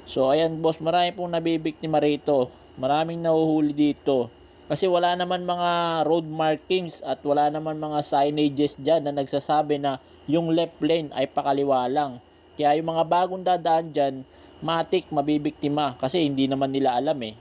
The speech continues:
So, ayan, dito tumatabi yung mga nahuhuli, oh. Dito sa may Jollibee. Ngayon, pag marami na nahuli dyan, nagkokos din ng traffic kasi nahaharangan na nila yung ano eh, yung mga nasa kanang linya, di ba?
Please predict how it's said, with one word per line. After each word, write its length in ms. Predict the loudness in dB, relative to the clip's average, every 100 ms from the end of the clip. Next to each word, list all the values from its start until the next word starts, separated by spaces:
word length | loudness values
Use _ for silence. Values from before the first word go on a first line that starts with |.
| -10
So, 240 | 0 2
ayan, 320 | 4 2 2
dito 160 | -2 -2
tumatabi 640 | -2 0 2 2 0 0
yung 160 | 0 -2
mga 160 | 0
nahuhuli, 640 | 2 2 2 2 0 0 -2
oh. 160 | -2 -8 -20 -20 -20 -20 -20 -12
Dito 320 | -2 0 2 0
sa 80 | 0
may 160 | -2 0
Jollibee. 640 | 2 2 0 0 -2 -2 -8 -20 -20 -8 -2
Ngayon, 240 | -2 0
pag 160 | -2 0
marami 400 | 2 2 0 -2
na 80 | 0
nahuli 400 | 0 2 0 0
dyan, 160 | -2
nagkokos 480 | -2 -4 -4 -4 -6
din 160 | -4 -4
ng 80 |
traffic 480 | 0 0 0 0 0
kasi 400 | 0 0 0 -2 -4
nahaharangan 1400 | -2 2 2 2 0 -4 -12 -6 -2 0 2 0 0 -4
na 80 |
nila 240 | -4 0 0
yung 240 | 0 -2
ano 160 | -4 -4
eh, 240 | -4 -2
yung 80 | -4
mga 320 | -6 -6 -4
nasa 240 | -2 0 0
kanang 480 | 2 0 0 -2
linya, 480 | 0 0 0 -2 -4 -8
di 80 | -4
ba? 240 | 0 0